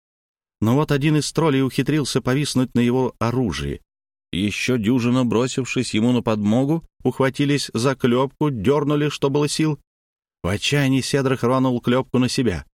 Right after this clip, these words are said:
Ещё немного ему не выстоять. Тролли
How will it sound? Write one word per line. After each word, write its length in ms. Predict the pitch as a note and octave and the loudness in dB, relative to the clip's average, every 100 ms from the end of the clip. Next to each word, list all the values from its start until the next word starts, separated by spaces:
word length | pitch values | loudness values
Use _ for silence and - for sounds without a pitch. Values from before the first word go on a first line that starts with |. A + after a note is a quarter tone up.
| _ _ _ - | _ _ _ -6
Ещё 240 | G2 - | -4 0
немного 360 | A2+ A2+ B2 F#2 | 2 2 2 2
ему 360 | G2 G#2+ B2 - | 0 2 0 -2
не 220 | A2 A#2+ | 0 2
выстоять. 720 | A#2 D#3+ - - D#2 - - - _ - | 2 -2 -4 -6 -6 -6 -14 -14 _ -4
Тролли 480 | F#2+ G#2+ G#2+ G#2+ | 0 0 2 0